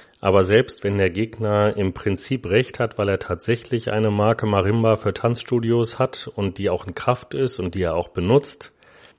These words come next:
selbst dann kann man in der Regel noch einiges abmildern. Zum Beispiel kann man mit dem Gegner oft über,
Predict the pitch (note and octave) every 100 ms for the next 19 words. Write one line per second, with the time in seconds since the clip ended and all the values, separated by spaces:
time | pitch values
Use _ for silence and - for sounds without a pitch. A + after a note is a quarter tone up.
0 | - - F#2+ G#2+ A2+ - - G#2 B2 -
1 | A2+ A2 G#2 G2+ G2+ G#2 G2 F#2+ F2+ E2
2 | G#2 G#2 G2+ G2 G2 G2 G2 - - -
3 | F#2 F2+ F2+ F#2+ G2 F2+ F#2 - F#2 -
4 | F2 E2+ D#2+ D#2 D#2 - - - F2+ F2
5 | F2 - - - F#2 E2+ E2 E2 E2+ F2
6 | F2+ F#2+ E2 - F#2 - F2+ E2+ E2 E2